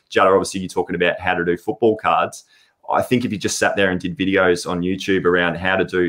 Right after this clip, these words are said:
each individual item out in the post, I know you guys, Two Aussie Thrifters channel, have done the same thing with, with how to send certain items. And I think that's the biggest thing out there, because people are so afraid to send it incorrectly and get that negative feedback.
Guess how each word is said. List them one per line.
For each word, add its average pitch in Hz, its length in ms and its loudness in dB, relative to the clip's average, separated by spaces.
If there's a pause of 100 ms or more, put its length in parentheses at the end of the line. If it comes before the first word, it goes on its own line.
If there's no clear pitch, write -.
each 90 240 -2
individual 85 480 -4
item 90 180 0
out 87 140 -2
in 78 60 -8
the 80 60 -10
post, 95 420 -2 (260)
I 101 60 2
know 107 100 2
you 104 160 4
guys, 95 320 4
Two - 160 -8
Aussie 92 240 -4
Thrifters 95 320 -10
channel, 95 300 -4
have 87 80 -12
done 90 140 -2
the 90 60 -4
same 87 280 -4
thing 95 260 -6
with, 90 300 -4
with 90 160 -4
how 92 120 0
to 90 80 0
send 87 360 -2
certain 85 260 0
items. 90 460 2
And 87 160 -2 (520)
I - 40 -18
think 123 160 2
that's - 160 2
the 123 40 2
biggest 101 300 2
thing 98 160 0
out 98 160 2
there, 90 160 2
because 90 380 -2
people 104 320 0
are 98 40 0
so 98 200 2
afraid 92 500 2
to - 80 -12
send 101 260 -2
it 90 80 0
incorrectly 90 680 -2
and 87 160 -8
get 95 200 0
that 90 160 -2
negative 87 320 -2
feedback. 92 600 -2